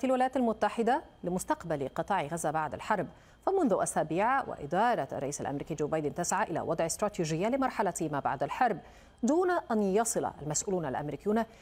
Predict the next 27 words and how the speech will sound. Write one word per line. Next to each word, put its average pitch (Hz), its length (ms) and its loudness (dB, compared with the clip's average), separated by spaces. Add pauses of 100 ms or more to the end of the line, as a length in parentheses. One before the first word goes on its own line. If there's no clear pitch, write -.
(160)
إلى 294 200 2
تصور 254 440 0
كامل 208 320 0
لتلك 190 320 -2
المرحلة 185 480 -2
بحسب 175 480 -2
ما 156 100 -2
ذكرته 156 580 -4
مجلة 160 360 -2 (120)
بوليتيكو. 175 400 -6 (460)
فما 160 240 0
السيناريوهات 208 680 0
التي - 240 -8
تعدها 156 460 -2
الإدارة 170 340 -2
الأمريكية 151 540 -4
لمستقبل 302 580 -2
القطاع 185 540 -2 (380)
بعد 202 200 2
انتهاء 139 300 -10
الحرب؟ 196 320 0 (360)
وما - 120 -4
طبيعة 180 380 2
دور 147 220 -2
السلطة - 280 -4
الفلسطينية 185 520 -2
المرتقب 285 500 -2